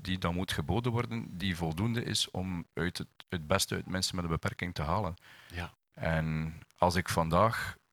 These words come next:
Speaker 1: trots ben, dan is dat eigenlijk omdat ik zie hoe Johannes gegroeid is in die twaalf jaar,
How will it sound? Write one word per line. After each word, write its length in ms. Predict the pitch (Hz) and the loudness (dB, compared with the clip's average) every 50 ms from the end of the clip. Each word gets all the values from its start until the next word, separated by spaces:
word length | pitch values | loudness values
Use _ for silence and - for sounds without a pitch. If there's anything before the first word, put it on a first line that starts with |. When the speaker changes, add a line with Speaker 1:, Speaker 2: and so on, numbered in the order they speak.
| _ _ _ | _ _ _
Speaker 1:
trots 300 | - - 92 95 - 113 | 0 2 2 2 2 2
ben, 260 | 107 113 117 123 - 156 | 2 2 2 0 -2 -2
dan 160 | 90 82 85 | 0 2 2
is 120 | 87 - | 2 2
dat 160 | - 80 - | 0 0 0
eigenlijk 420 | - 78 82 92 110 80 80 - - - _ | 0 0 0 2 2 0 -2 -2 -6 -10 _
omdat 320 | - 90 92 87 90 82 78 | -4 -2 0 2 2 2 2
ik 140 | 82 - | 2 2
zie 360 | - - - 95 101 113 - - - _ | 2 2 2 2 0 -2 -4 -6 -10 _
hoe 360 | - - 80 80 80 76 76 80 | -8 -4 -2 -2 0 0 2 2
Johannes 420 | 80 78 80 90 104 113 - - | 2 4 2 2 2 0 0 0
gegroeid 400 | - 87 78 87 98 104 - - | 0 0 0 2 2 0 0 0
is 240 | 117 101 - - - | 0 0 0 -2 -2
in 240 | - 90 82 80 76 | -2 -4 -2 -2 -2
die 280 | 80 78 73 78 80 - _ - - _ _ _ _ _ _ | -2 -2 -4 -4 -6 -8 _ -20 -20 _ _ _ _ _ _
twaalf 400 | - - - 82 85 90 80 78 | -2 2 4 4 4 4 2 0
jaar, 380 | 76 73 76 85 95 104 - | 0 2 2 2 2 0 -2